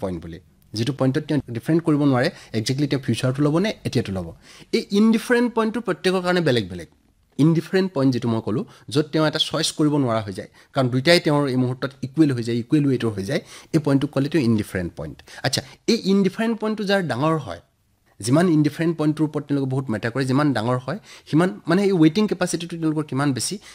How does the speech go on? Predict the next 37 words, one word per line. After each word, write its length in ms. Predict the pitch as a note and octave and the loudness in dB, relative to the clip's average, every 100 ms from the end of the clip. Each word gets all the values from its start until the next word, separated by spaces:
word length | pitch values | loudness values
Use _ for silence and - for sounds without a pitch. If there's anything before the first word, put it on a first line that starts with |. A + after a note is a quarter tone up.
| - | -2
তেওঁ 140 | D#3 D3+ - | 0 0 2
সেইটো 180 | E3+ F3 | 2 2
জুখিবৰ 360 | D3 C#3 C#3+ | -2 -2 -2
কাৰণে 160 | D3+ F3 | 0 2
ইনডিফাৰেণ্ট 480 | C3+ A#2 A#2 B2 A#2 | 2 2 0 -4 -2
পইণ্টটো 240 | G2+ F#2+ | -6 -6
উলিয়াইছিলে। 420 | F2+ E2+ - D#2 _ _ _ _ _ - | -8 -10 -12 -16 _ _ _ _ _ -14
আচ্ছা, 200 | - - - - - | -10 -10 -12 -12 0
এই 180 | A3+ A#3 | 2 2
এক্সপেৰিমেণ্টটো 520 | - G#3+ G#3 G3+ A3+ A3+ - | 0 2 2 0 -4 -8 -6
এটা 120 | D#3+ | -2
বৰ 120 | D#3+ | 0
মজাৰ 280 | C#3+ B2+ C#3+ | 0 4 4
কথা 160 | - C3 | 4 2
ক'লে, 240 | G#2+ A#2 - - - | -2 -6 -10 -10 -4
সেইটো 180 | A#2+ | -2
হৈছে 320 | D3 C3+ B2+ - | 0 0 -2 -2
মেছমেলৰ 400 | A2+ G#2+ - B2+ | -2 -2 0 2
নিচিনা 260 | B2+ - A#2+ | 2 0 -2
একেই 180 | G#2+ A#2+ | -2 -4
কথা। 260 | F#2+ A2+ - - - | -4 -8 -10 -18 -8
যিবিলাকে 580 | A2+ E3 G3 F#3 F#3+ A3 - - G#2 | 0 2 4 2 -2 -4 -8 -14 -4
ভৱিষ্যতৰ 600 | A2 C3 - D#3 E3 F3 - _ - | 0 0 0 2 2 0 -6 _ -4
লাৰ্জ 360 | A2+ B2+ D#3+ | 2 2 2
এটাৰ 180 | D#3+ A#2+ | -2 -6
কাৰণে, 220 | G2+ F2+ | -6 -6
ভৱিষ্যতৰ 420 | A#2 G#2+ A#2+ C3+ A#2+ | -4 -4 -4 -4 -2
ডাঙৰ 260 | G#2 B2 | 0 2
এটাৰ 160 | A#2+ A#2+ | 2 -2
কাৰণে 200 | A2 A#2 E3 - - | -2 -6 -8 -14 0
ৱেইট 180 | C3 D3+ | 0 2
কৰিব 240 | C#3 B2 | 0 0
পাৰে, 260 | A2 G2 E3+ - - | 0 -4 -6 -12 -2
তেওঁলোকেই 400 | A#2+ B2+ C#3 A3 - | 0 2 0 -6 -8
জীৱনত 300 | G2 G#2 A#2+ C3+ - _ _ _ | -6 -2 -4 -6 -20 _ _ _
ছাকচেছ 440 | - C3+ - D3+ - | -4 -2 -2 -2 -2
হোৱাৰ 180 | C#3+ | -6